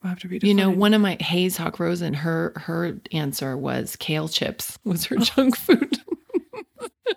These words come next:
Speaker 2: So, you know,
Speaker 1: We're weird.
Speaker 2: it's whatever.
Speaker 1: California.
Speaker 2: Yeah, we're so, we're so L A. <laughs> Um, movies or Broadway show?
Speaker 1: Mm, Broadway show.
Speaker 2: Daytime sex or nighttime sex?
Speaker 1: Day.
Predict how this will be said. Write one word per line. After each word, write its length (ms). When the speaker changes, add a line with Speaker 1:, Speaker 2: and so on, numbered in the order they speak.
Speaker 2:
So, 400
you 120
know, 220
Speaker 1:
We're 20
weird. 520
Speaker 2:
it's 220
whatever. 220
Speaker 1:
California. 360
Speaker 2:
Yeah, 180
we're 140
so, 420
we're 160
so 280
L 200
A. 140
<laughs> 0
Um, 540
movies 340
or 60
Broadway 320
show? 260
Speaker 1:
Mm, 360
Broadway 340
show. 720
Speaker 2:
Daytime 400
sex 320
or 80
nighttime 400
sex? 340
Speaker 1:
Day. 580